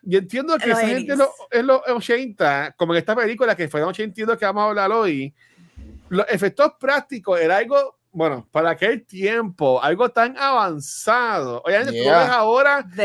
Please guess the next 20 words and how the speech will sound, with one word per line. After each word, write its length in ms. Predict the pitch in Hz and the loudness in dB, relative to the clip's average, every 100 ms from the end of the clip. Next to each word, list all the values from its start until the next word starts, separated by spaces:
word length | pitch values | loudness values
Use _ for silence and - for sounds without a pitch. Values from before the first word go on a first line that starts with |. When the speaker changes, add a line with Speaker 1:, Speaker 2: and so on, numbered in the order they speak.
| 196 202 202 | 2 4 4
Speaker 2:
Very 80 | 190 | 2
Speaker 1:
ve 180 | 196 | 2
bien 500 | 196 240 247 247 240 | 2 2 0 -2 -8
Speaker 2:
good. 120 | 220 214 | -2 4
Speaker 1:
whatever, 600 | 214 175 220 220 143 131 123 _ - _ - | 6 6 4 2 2 -2 -6 _ -20 _ 0
pero 280 | 196 196 190 | 2 4 2
yo 120 | 185 | 0
me 100 | 208 | -2
sorprendo, 540 | 285 302 - 170 247 | -2 -2 0 0 0
en 100 | 277 | -4
verdad, 260 | 226 160 156 | -2 0 0
por 140 | 262 208 | -2 0
todo 300 | 170 156 190 | 0 2 2
lo 140 | 240 | -2
que 100 | 240 | -4
esa 200 | 254 269 247 | -4 -2 -2
gente 240 | 233 226 | -2 -4
hacía 600 | 240 - 220 294 190 180 _ _ _ - | -6 -6 -2 0 0 -2 _ _ _ 2
con 420 | 190 180 180 147 | 6 6 4 0
tan 320 | 180 170 156 | 2 2 0